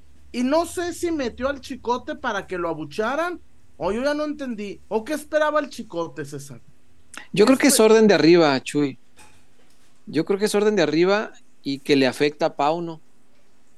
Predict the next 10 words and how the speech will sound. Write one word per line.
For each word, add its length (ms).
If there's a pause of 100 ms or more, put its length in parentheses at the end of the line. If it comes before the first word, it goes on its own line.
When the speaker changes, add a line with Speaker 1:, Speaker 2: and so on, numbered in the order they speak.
Speaker 2:
porque 360
la 140
credibilidad 520
de 100
Pauno 600
se 200
va 120
a 40
la 140
chingada 600